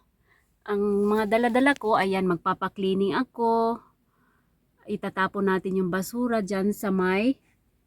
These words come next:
ah, grocery store. Dyan sa labas lang naman ang tapunan para maka-save tayo ng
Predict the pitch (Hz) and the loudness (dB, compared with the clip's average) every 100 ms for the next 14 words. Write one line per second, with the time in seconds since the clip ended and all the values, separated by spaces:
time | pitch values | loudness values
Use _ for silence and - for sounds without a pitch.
0 | _ _ - 190 180 202 - 202 196 - | _ _ -6 -4 -2 -2 -2 -4 -4 -4
1 | 220 208 185 202 208 208 190 202 202 196 | -2 0 -2 -4 -2 -2 -2 -4 -2 0
2 | 202 190 185 185 180 185 202 185 175 175 | 0 0 -2 -4 -6 -8 -6 -4 -2 -4
3 | 180 _ _ _ _ _ _ _ _ _ | -8 _ _ _ _ _ _ _ _ _
4 | _ _ - 208 208 202 202 202 196 190 | _ _ -6 -2 0 -2 0 4 6 4
5 | 196 214 202 175 202 190 190 190 220 | 2 -4 -4 -4 -4 -2 0 2 2